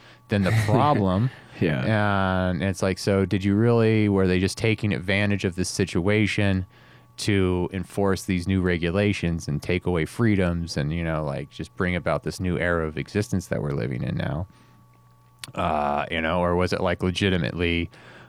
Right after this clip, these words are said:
Speaker 1: "Oh, there's a virus and we really care about people"?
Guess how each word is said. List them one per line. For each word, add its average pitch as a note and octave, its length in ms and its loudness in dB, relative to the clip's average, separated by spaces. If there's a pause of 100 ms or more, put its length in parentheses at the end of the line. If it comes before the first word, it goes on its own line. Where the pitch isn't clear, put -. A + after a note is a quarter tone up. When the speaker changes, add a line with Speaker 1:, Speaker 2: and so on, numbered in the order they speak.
(240)
Speaker 1:
"Oh, F#2+ 200 4
there's F2 180 0
a F2+ 40 0
virus F2+ 460 2
and F2+ 80 2
we F2 120 0
really E2 240 0
care A2 200 2
about F#2+ 220 2
people"? C3+ 360 2